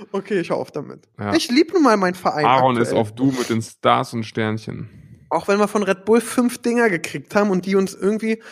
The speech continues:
Speaker 1: ganz ehrlich, ich kenn das Gefühl, was du bei der Polizei hattest. Das hatten wir als Hertha-Fans <laughs> gegen Red Bull Leipzig.
Speaker 2: <laughs>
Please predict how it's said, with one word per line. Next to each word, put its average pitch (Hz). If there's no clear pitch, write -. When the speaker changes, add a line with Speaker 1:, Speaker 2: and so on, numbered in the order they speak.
Speaker 1:
ganz 247
ehrlich, 220
ich -
kenn 262
das 254
Gefühl, 202
was 190
du 202
bei 202
der 208
Polizei 202
hattest. 165
Das 180
hatten 202
wir 190
als 185
Hertha-Fans 202
<laughs> -
gegen 208
Red 214
Bull 196
Leipzig. 165
Speaker 2:
<laughs> -